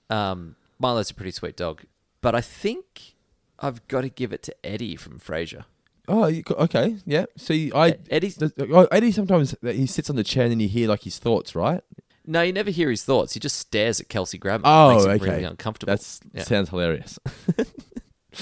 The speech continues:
Speaker 2: I was thinking, have you ever seen the movie Homeward Bound: The Incredible Journey?
Speaker 1: Uh, yeah, probably when I was younger.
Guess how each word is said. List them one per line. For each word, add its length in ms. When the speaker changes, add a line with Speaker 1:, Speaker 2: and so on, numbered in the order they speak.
Speaker 2:
I 100
was 160
thinking, 460
have 100
you 40
ever 100
seen 220
the 80
movie 340
Homeward 380
Bound: 300
The 100
Incredible 340
Journey? 380
Speaker 1:
Uh, 440
yeah, 240
probably 260
when 160
I 40
was 140
younger. 280